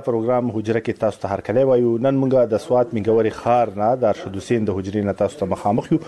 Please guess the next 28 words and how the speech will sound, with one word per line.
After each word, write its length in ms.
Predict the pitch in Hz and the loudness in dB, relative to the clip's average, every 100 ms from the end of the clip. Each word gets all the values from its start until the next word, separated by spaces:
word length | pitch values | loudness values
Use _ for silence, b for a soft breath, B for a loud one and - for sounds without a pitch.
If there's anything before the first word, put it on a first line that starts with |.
| B B B - 123 | B B B -6 0
بحث 280 | 143 147 147 139 | 2 2 0 2
روان 320 | 139 143 131 | 2 2 2
دی، 80 | 120 135 151 | 2 2 0
د 80 | 117 | -2
کلي 140 | 123 120 | -2 0
خلک 200 | 123 110 113 | 0 2 2
راغونډېږي، 600 | 110 107 120 123 110 107 | 0 2 0 2 2 0
مسلو 260 | - 110 107 | 0 2 2
باندې 140 | 104 104 | 2 2
بحث 200 | 139 123 - | 2 0 -2
کوي. 100 | 120 B B - | -4 B B -2
او 80 | 156 | 2
نن 160 | 190 185 | 2 4
د 20 | 165 143 131 139 | 2 2 -4 -4
مینګورې 340 | 131 123 147 147 | -2 2 4 2
ښار 180 | - 139 - | 0 -2 0
په 200 | 120 117 - | 0 0 -2
صفایي 320 | 101 - 110 104 | -6 0 0 2
باندې 160 | 95 92 | -2 -2
بحث 200 | 104 104 - | -2 -2 -2
کوي 120 | 104 101 | -2 0
چې 60 | 110 | 2
را 60 | 117 - 117 | 2 0 0
دغه 180 | 117 120 | 0 0
صفایي 260 | - 110 113 | -2 0 2
د 60 | 113 | 2
وجې 140 | 107 | 2
نه 40 | 107 | 0